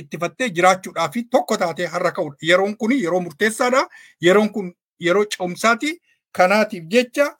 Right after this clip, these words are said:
eh, kana, eh, karaa qabeenyaas falmuu dandeessa.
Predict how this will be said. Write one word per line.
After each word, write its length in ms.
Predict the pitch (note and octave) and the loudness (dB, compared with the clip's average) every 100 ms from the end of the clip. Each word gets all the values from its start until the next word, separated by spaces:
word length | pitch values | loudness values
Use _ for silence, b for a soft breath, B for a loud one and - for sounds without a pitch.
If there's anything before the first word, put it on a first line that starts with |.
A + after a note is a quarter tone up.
| _ _ _ _ _ _ _ | _ _ _ _ _ _ _
eh, 440 | F3+ F3+ E3+ D3+ C#3 - | 2 2 2 -2 -10 -4
kana, 400 | A3+ A3+ F#3+ - _ - | 0 2 0 -4 _ -10
eh, 400 | E3+ D#3+ D3+ C#3+ | -6 -6 -6 -8
karaa 300 | E3 F#3 G3+ | 0 2 2
qabeenyaas 760 | G3 F3+ F#3 G#3 D4+ D4 - _ - _ _ - | 0 0 2 2 2 0 -12 _ -20 _ _ 0
falmuu 300 | G#3+ A3 A3+ | 2 2 -2
dandeessa. 600 | A3 A3 B3 - G#3 | -2 -2 -2 -2 -6